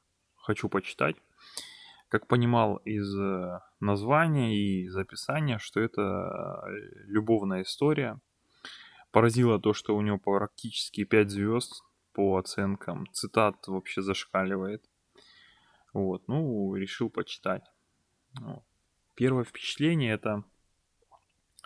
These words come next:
э, как с любой с-, классикой, это очень много деталей, очень много посторонней информации, которая дает представление о том времени, в котором это происходило.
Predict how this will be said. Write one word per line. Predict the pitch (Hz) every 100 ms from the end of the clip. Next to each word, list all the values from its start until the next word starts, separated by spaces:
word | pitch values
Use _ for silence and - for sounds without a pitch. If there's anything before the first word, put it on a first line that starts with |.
| - - - - - - _ _ _ _ _ _
э, | 135 117 117 113 110 104 -
как | - 120
с | -
любой | 135 123 107
с-, | - _ _
классикой, | 120 139 139 139 107 98
это | 101 101 107 101 98 95 82 - -
очень | - 117 -
много | 110 107 104
деталей, | 98 - 120 123
очень | 107 104 - 101
много | 101 104 104 101 95 92 90 - _ _ - - - _ _ _ -
посторонней | 113 - 117 110 101
информации, | 101 - 101 120 147 -
которая | - 101 117 110 107
дает | 101 104 110 -
представление | 104 - - 104 107 101 95 92
о |
том | 90 110 98 95 - -
времени, | 98 101 117 139 123
в | 104
котором | 104 - 101 98
это | 95
происходило. | 95 101 98 - 107 98 90